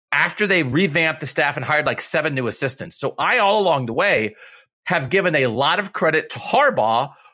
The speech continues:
for being willing to do that. And then I've given a lot of credit to that staff. I often don't give credit to the staff. I think it's a head coach and player business, and everybody else is a middle manager. Michigan changed the assistants, and bam,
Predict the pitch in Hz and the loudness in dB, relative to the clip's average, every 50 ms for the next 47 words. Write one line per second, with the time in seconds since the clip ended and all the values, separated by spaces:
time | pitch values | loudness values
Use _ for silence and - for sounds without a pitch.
0 | _ - - - 175 143 123 170 185 185 156 139 113 120 170 190 196 202 190 - | _ -12 -4 -4 -2 0 2 2 2 2 2 0 0 0 2 2 2 0 -2 -2
1 | - 151 107 160 202 254 202 143 127 131 147 - - 147 151 160 165 165 160 131 | -6 -8 -4 -4 -4 0 0 0 0 0 -2 -2 -2 -2 0 0 0 0 -2 0
2 | - 170 175 180 160 143 127 120 123 135 139 156 151 - - - 180 196 170 143 | -2 -2 -2 0 0 -2 -2 -2 -2 -2 -2 -2 -4 -6 -4 -4 -2 0 -2 -2
3 | - - - - - - 214 269 220 196 175 170 160 - - - - 170 170 147 | -4 -6 -10 -10 -4 -4 -2 -2 0 0 0 0 -2 -2 -4 -2 0 0 0 0
4 | 95 82 80 - 131 143 160 170 180 180 - 185 160 117 139 143 156 143 - 180 | 0 -2 -2 -2 -2 0 0 0 0 -2 -2 -6 -4 -2 -2 -2 -2 -2 -4 -4
5 | 175 175 - - 202 226 226 - - 131 104 - - - 90 82 - - 117 110 | -4 -4 -2 -2 -2 -2 -2 -6 -6 -8 -8 -6 -6 -6 -6 -6 -8 -14 -12 -10
6 | 143 143 143 131 - 117 104 120 165 170 - - 190 180 170 - 160 147 - - | -10 -10 -10 -12 -16 -10 -4 -4 -4 -4 -2 -2 0 0 0 -2 -6 -8 -4 -2
7 | 156 147 131 117 98 151 170 165 - 175 185 - - - _ _ _ _ _ - | 0 0 0 0 0 -2 -2 -2 -2 -4 -4 -4 -6 -16 _ _ _ _ _ -4
8 | - 123 139 147 151 131 139 135 135 139 135 139 123 127 120 123 120 117 110 113 | -2 0 2 2 2 2 2 2 2 2 0 0 0 0 0 0 -2 -2 -2 -2
9 | 120 110 98 - - - - _ _ - _ _ _ - 127 180 190 - 247 - | -2 -2 -4 -6 -8 -16 -18 _ _ -20 _ _ _ -4 -2 0 0 0 0 0
10 | 254 226 165 - - 151 135 147 180 180 - - 233 254 - - - 160 147 - | 0 -2 -2 -4 -2 -2 0 0 0 -2 -2 -2 0 -2 0 0 0 -2 -2 0
11 | - 170 170 - - - 143 135 113 98 90 - 151 143 131 104 92 73 - - | -2 -2 -2 -2 -4 -2 -2 -2 -2 -4 -2 0 2 2 2 2 0 -2 -4 -8